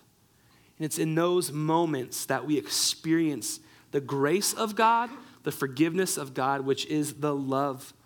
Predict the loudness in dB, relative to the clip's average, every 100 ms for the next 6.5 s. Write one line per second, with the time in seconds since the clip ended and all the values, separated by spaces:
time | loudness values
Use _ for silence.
0 | _ -8 -6 -6 -10 -20 -14 -8 -8 -10
1 | -16 -20 _ _ _ _ -20 -20 -20 -20
2 | -20 -20 -20 -4 0 2 2 2 0 4
3 | 2 2 -2 -2 -2 -2 0 -2 -2 -4
4 | 0 0 0 2 4 4 2 4 2 0
5 | -4 -8 -8 -8 -10 -20 -12 -2 -2 -2
6 | -4 0 0 0